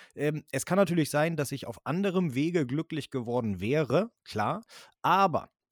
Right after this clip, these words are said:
aus meiner Sicht würde ich das nicht machen. Das Einzige, da, wirklich das Einzige, ähm, wo ich mir gedacht habe: "Okay, das hätte keine allzu großen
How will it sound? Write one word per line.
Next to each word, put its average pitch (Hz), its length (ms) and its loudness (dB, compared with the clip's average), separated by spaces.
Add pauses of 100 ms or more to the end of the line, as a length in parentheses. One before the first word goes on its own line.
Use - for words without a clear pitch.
(120)
aus 123 200 -4
meiner 170 400 0
Sicht 147 460 -6 (160)
würde 151 320 -2
ich - 200 -12
das 135 280 -8 (140)
nicht 135 520 -2 (520)
machen. 139 520 -2 (260)
Das 113 200 -4
Einzige, 165 1000 -2 (100)
da, 110 160 -12
wirklich 147 260 -8
das 131 220 -6 (140)
Einzige, 208 920 -4 (560)
ähm, 156 320 0 (1080)
wo 151 200 0
ich - 80 -4
mir 160 140 2
gedacht 147 460 -2
habe: 160 220 2
"Okay, 139 220 -2
das 131 160 -2
hätte 135 200 -6
keine 180 640 -4
allzu 160 440 -4
großen 135 460 -4